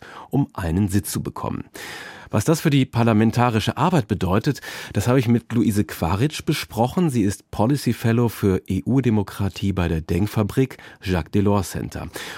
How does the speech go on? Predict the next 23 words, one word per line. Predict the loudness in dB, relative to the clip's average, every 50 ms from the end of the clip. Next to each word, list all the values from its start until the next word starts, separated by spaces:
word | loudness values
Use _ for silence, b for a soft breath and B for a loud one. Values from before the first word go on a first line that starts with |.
| B B
Und | 0
ich | 2
habe | 2 2
sie | 2 2
gefragt, | 2 0 0 2 0 0 0 0
wie | -2 -4
groß | 0 0 0 0 0
die | 0 0 0
Chancen | 0 0 0 2 4 4 2 0 0 -2 -2
für | -2 0 -2 -2 0
dava, | 0 2 2 4 4 2 2 2 0 2 2 0
letzte | -2 -2 -4 -4 -4 -2
Generation | -2 0 0 0 -2 -2 -4 -4 -4 0 0 2 4 4 2 2
oder | 0 0 0 0 0
B | 0 0 0 0 0
S | 0 -2 -4 -4 -2
W | 0 2 2
sind, | 2 4 4 2 2 2 B B B B B B B B
tatsächlich | -4 -2 -2 -2 -2 -2 -4 -4 -2 -2 -4 -4 -2 0
im | 0 0
E-U-Parlament | 0 0 -2 -2 -2 -2 0 0 0 0 0 -2 -2 -2
zu | -4 -2
landen. | 0 2 2 0 -2 -6 -10 -12